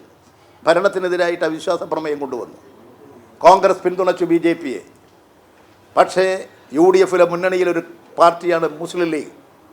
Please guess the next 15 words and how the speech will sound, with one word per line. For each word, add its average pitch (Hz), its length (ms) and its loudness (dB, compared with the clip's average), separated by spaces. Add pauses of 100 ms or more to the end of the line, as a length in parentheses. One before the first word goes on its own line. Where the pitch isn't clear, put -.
(720)
മുസ്ലിം 185 380 2
ലീഗിന് 180 500 2
പുത്തികെ 180 460 -2
പഞ്ചായത്തിൽ 170 500 0
രണ്ട് 170 340 0
മെമ്പർമാരുണ്ട്. 156 560 -2 (920)
അവർ 151 200 4
കോൺഗ്രസിൻ്റെ 175 560 2
നിലപാടിനെ 165 420 2
തള്ളിക്കളഞ്ഞു. 151 540 -4 (1080)
അവർ 165 200 6
ഇടതുപക്ഷ 208 340 4
മുന്നണിക്ക് 208 340 0
വോട്ട് 196 240 2
ചെയ്തു. 185 320 0